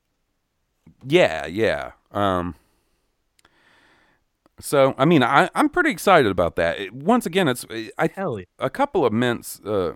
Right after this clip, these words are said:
Speaker 1: couple of months, couple of months back, I feel like we heard there was a rumor about a possible director that was attached to Obi-Wan. I remember us reporting on that. I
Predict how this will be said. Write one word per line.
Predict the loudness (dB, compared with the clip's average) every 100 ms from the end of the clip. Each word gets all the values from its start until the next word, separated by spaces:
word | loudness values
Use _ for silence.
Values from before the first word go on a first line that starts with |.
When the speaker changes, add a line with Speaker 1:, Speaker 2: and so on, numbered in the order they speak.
| -6
Speaker 1:
couple | -6 -6 -10
of |
months, | -12 -14 -14
couple | -6 0 2
of | 2
months | 2 0 -2
back, | -4 0 2 0 -4
I | -6
feel | -4 -2 0
like | 2 0 0 -6
we | -8
heard | -4 0 2 2 0 -4 -14 _ _ _ _ 2
there | 2
was | 2
a |
rumor | 2 2 4 2
about | 2 2 0
a |
possible | 0 0 0 -2 -6
director | -6 -8 -8 -10 -8 -6 -6 -8 _ _ _ -6
that | -4
was | -4 -4
attached | -6 -4 -4 -4 -6
to | -4
Obi-Wan. | -2 -2 -2 -2 -2 -2
I |
remember | -2 -4 -2 -4
us | -4 -10
reporting | -10 -6 -6 -6
on | -6
that. |
I | -6